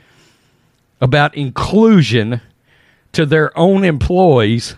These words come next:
while playing an anthem before games that separates fans from each other. Boy, hypocrites,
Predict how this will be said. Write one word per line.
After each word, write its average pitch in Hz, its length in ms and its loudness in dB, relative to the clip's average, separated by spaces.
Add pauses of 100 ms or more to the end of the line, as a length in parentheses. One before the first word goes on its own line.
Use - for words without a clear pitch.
(680)
while 147 240 0
playing 180 460 0
an 120 100 -2
anthem 127 480 -2 (240)
before 139 400 -4
games 123 460 -2
that 117 200 -4
separates 110 880 -4 (920)
fans 131 580 -4
from 110 240 -6
each 101 220 -8
other. 98 320 -6 (1500)
Boy, 120 640 2
hypocrites, 131 840 -4